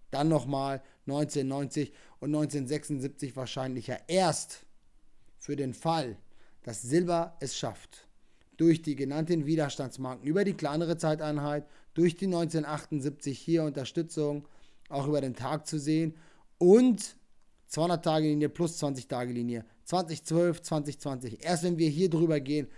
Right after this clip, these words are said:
dann hat der Markt wirklich das Allergröbste überstanden und sogar eine eher dynamische Bewegung machen.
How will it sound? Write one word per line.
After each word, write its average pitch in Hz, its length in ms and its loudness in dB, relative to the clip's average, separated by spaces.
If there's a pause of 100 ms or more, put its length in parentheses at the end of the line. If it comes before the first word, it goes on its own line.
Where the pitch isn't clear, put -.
(120)
dann 139 140 -2
hat 156 160 0
der 147 80 -2
Markt 143 240 -4
wirklich 135 200 -8
das 123 200 -12
Allergröbste 156 640 2
überstanden 143 440 -6
und 143 120 -6
sogar 139 320 -6 (260)
eine 139 200 -6
eher 151 300 0
dynamische 135 580 -2
Bewegung 127 420 -4
machen. 175 480 -4